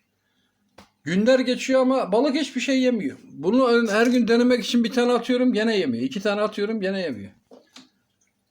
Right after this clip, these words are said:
Ya dedim, acaba, aklıma şu geldi arkadaşlar. <laughs> Biraz tuhafınıza gidecek ama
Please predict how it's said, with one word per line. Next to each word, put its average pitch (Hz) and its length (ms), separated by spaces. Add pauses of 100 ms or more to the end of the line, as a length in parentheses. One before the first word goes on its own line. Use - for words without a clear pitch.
(240)
Ya 165 200
dedim, 202 220
acaba, 143 540 (100)
aklıma 143 400
şu 139 140
geldi 107 300
arkadaşlar. - 560 (440)
<laughs> - 0 (160)
Biraz 180 380
tuhafınıza 147 480
gidecek 147 320
ama 170 260